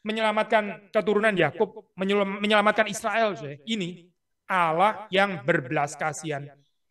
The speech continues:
Allah yang memberi kasih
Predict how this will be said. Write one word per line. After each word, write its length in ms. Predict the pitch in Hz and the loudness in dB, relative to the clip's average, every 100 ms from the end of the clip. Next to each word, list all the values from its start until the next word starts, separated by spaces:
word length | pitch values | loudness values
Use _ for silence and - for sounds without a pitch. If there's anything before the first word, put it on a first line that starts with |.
| _ _ _ | _ _ _
Allah 800 | 196 180 170 175 185 180 185 - | 4 6 6 6 6 2 -6 -14
yang 320 | - 170 170 151 | 0 2 2 2
memberi 720 | 165 156 147 165 160 165 156 - | 0 0 2 2 2 -2 -16 -2
kasih 720 | 175 156 - - 175 175 | 0 2 -2 -6 -6 -8